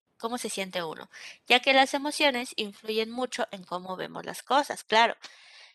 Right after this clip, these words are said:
Puedes ver las cosas muy tristes o muy felices. O a lo mejor y, y, eh, no sé si les ha pasado. A ver,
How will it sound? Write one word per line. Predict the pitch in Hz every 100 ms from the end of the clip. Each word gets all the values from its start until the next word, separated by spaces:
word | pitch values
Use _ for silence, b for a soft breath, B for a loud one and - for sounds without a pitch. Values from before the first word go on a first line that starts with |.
| B _ _ -
Puedes | 294 294 302 285
ver | 277 277 277 -
las | 226 220 -
cosas | - 247 240 233
muy | 247 247
tristes | 294 339 - 440 - - _ _
o | - 196
muy | 202 190
felices. | 208 233 302 - 240 - _ _ _ _ _ _ _ _ _ _
O | - 233 247 247
a | 180 196
lo | 202
mejor | 208 214 240 233
y, | 220 190 156 - B B B B B -
y, | 240 240 226 -
eh, | - 190 226
no | 233 262
sé | 269
si | 254
les | 226 214
ha | 208
pasado. | 208 - 180 -
A | 208
ver, | 233 240